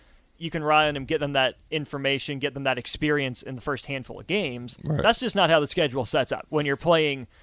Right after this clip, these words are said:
Speaker 1: Wisconsin and
Speaker 2: <laughs>
Speaker 1: Iowa at the end of the year.
Speaker 2: Yeah, well, but you can always throw 'em in there and see if you can sink or swim.
Speaker 1: Like Ty Robinson against
Speaker 2: Yeah.
Speaker 1: Wisconsin as a
Speaker 2: Yeah.
Speaker 1: freshman.
Speaker 2: Yeah, just throw
Speaker 1: Mm-hmm.
Speaker 2: 'em in there. Fedoni got in there, I think, once, and,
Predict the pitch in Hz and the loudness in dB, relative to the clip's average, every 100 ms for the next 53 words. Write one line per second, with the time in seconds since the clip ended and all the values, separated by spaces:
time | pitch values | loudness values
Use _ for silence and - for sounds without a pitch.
0 | - - 151 - 160 147 - 131 120 - | -16 -2 -2 2 4 4 0 -6 -6 -4
1 | 147 135 135 135 127 131 139 123 110 117 | -2 2 6 6 4 0 0 -2 -4 -10
2 | - - 104 107 98 - 127 139 131 117 | -10 -2 6 8 8 6 6 8 8 4
3 | - - - - 107 117 - _ _ _ | -6 -20 -20 -4 2 2 2 _ _ _
4 | _ - 110 110 104 110 104 107 107 107 | _ -6 -4 2 4 4 4 4 4 4
5 | 104 95 - 95 95 92 87 98 90 - | 2 2 0 -2 -2 -4 -4 -4 -4 -4
6 | 95 82 - - - 160 147 143 143 139 | -4 -4 -8 -18 0 4 6 6 4 -4
7 | 147 147 107 - 147 143 - - 107 120 | -2 2 2 2 -2 -4 -4 0 4 4
8 | 131 139 139 107 104 85 87 113 95 101 | 2 -6 -2 2 2 0 -6 -2 0 2
9 | 98 101 98 95 90 95 101 95 98 98 | 2 4 4 2 2 2 4 4 4 4
10 | 95 95 95 98 92 95 92 90 87 82 | 2 2 2 0 0 0 0 -4 -4 -4